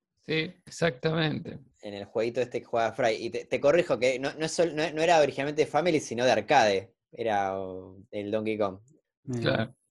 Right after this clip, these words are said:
Speaker 3: Después hay algo que quiero destacar que a mí me llama un poquito la atención. Vamos a debatirlo, a ver si quieren. Que hay algo raro en esto: que en el episodio de los parásitos, Lila dice que el olorófono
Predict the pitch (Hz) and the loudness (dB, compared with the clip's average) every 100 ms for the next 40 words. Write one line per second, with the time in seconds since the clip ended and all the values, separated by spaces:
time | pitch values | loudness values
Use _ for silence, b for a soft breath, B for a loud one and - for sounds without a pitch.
0 | _ 185 190 262 254 262 233 147 185 170 | _ -4 -2 0 0 0 0 -2 -2 -2
1 | 151 214 151 127 165 151 - 165 143 147 | -2 -2 -2 0 0 -2 0 -2 0 2
2 | 156 135 147 151 196 190 233 151 147 135 | 2 4 2 0 -2 -2 -2 0 2 2
3 | 147 185 139 160 127 135 139 165 151 196 | 2 2 4 2 0 -2 -4 0 0 0
4 | b b b b b _ 233 226 240 240 | b b b b b _ 2 4 4 0
5 | _ - 269 269 240 269 254 247 269 185 | _ 2 4 6 6 6 6 4 2 2
6 | 175 175 175 - - 294 220 - 226 247 | 2 0 -2 -4 2 4 4 2 0 0
7 | - 220 269 - _ _ - 202 254 196 | -2 -2 -2 -6 _ _ -2 4 6 6
8 | 190 233 196 - 214 160 165 190 202 151 | 6 4 4 2 0 0 -2 -2 -2 -2
9 | 135 135 143 139 190 220 - 202 226 240 | 0 -2 2 6 6 6 4 2 2 -2